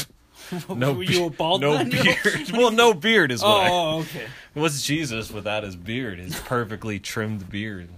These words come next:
Speaker 2: He's a
Speaker 1: But,
Speaker 2: male
Speaker 1: uh,
Speaker 2: model, essentially, with that six-pack he had going on the cross.
Speaker 1: Oh, no, he was ripped. That's a
Speaker 2: Yeah.
Speaker 1: historical fact.
Speaker 2: Yeah, Jesus was,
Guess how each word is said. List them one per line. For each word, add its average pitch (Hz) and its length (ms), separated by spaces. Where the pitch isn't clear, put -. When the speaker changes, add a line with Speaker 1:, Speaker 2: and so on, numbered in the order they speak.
Speaker 2:
He's 135 200
a - 20
Speaker 1:
But, 123 120
Speaker 2:
male 147 100
Speaker 1:
uh, 139 60
Speaker 2:
model, 123 420
essentially, 127 420
with 104 120
that 101 180
six-pack 135 500
he 117 80
had 110 160
going 120 220
on 113 120
the 113 60
cross. 127 460
Speaker 1:
Oh, 139 80
no, 131 140
he 143 120
was 127 160
ripped. 98 240
That's 107 180
a 120 40
Speaker 2:
Yeah. 101 60
Speaker 1:
historical 104 520
fact. - 340
Speaker 2:
Yeah, 107 220
Jesus 117 400
was, 113 360